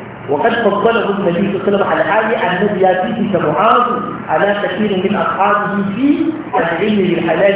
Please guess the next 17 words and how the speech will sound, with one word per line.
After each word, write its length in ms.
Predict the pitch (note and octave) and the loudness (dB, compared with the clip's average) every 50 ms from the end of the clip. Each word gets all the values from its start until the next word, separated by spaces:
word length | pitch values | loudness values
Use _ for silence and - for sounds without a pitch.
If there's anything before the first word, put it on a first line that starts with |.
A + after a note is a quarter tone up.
| E3+ | 2
والحرام. 460 | E3 D#3 D#3+ D#3 D3+ D#3+ F3+ G#3 A#3 - - - - - - - - - - - - - | 0 0 0 2 2 2 4 4 2 2 0 -4 -8 -10 -12 -12 -12 -14 -14 -14 -14 -12
Annabi 260 | - C#3 C#3 E3+ F#3+ F3+ | -12 -10 -6 -4 -4 -4
sallallahu 200 | - F#3 F3+ E3+ | -2 -2 -2 0
alaihi 80 | E3 E3+ | 2 2
wasallam 0 | |
ya 120 | E3+ E3+ E3+ E3+ | 2 2 0 0
fifita 600 | F3 C4+ C#4 - - - F3+ D3+ - - - - - - - - - - - - D#3 | 0 0 0 0 0 -4 -6 -6 -6 -6 -6 -6 -6 -6 -8 -10 -12 -14 -14 -6 -2
Mu'adh 320 | D#3 E3 F3 G#3 - E3 - - | 0 2 4 4 2 2 0 -2
bin 120 | D#3+ D#3 D3+ D3+ D3 | -4 -4 -2 -2 -2
Jabal 180 | C3+ C3 B2 | -2 -2 0
radiyallahu 640 | C#3 D#3+ G#3+ G#3 G#3 F#3+ E3+ E3 E3 F3 F#3+ F3+ - - - A3 | 2 2 2 2 2 2 0 2 2 4 4 4 2 0 -2 -2
anhu 180 | A3+ G#3+ G#3 G#3 G#3 G#3 G#3 - - | 0 0 0 0 0 -2 -4 -6 -6
akan 360 | - - D#3 - - A3+ G#3+ - - - - - | -4 -2 -2 -2 0 2 2 2 0 -2 -4 -2
sanin 280 | A#3+ B3 B3 A#3 G#3 F3+ E3 D#3+ | 0 0 2 2 0 0 -2 -2
halal 240 | D#3+ E3 F#3 F3+ F3+ | 0 0 0 0 0
da 100 | - B2+ | -2 -2
haram. 380 | B2+ B2+ B2 - - - - | -2 -2 -2 0 -2 -2 -4